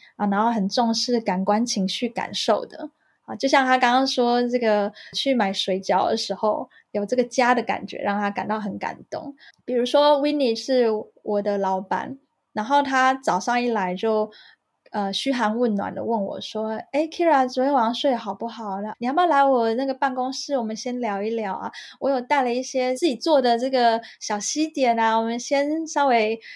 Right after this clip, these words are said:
一起分享一下，然后一边看看今天我们的工作可以怎么样一起合作之类的。”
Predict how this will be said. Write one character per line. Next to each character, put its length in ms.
一 80
起 160
分 240
享 260
一 60
下， 400
然 100
后 120
一 100
边 180
看 160
看 240
今 160
天 300
我 60
们 120
的 80
工 220
作 240
可 160
以 60
怎 100
么 60
样 160
一 40
起 140
合 160
作 220
之 160
类 240
的。” 220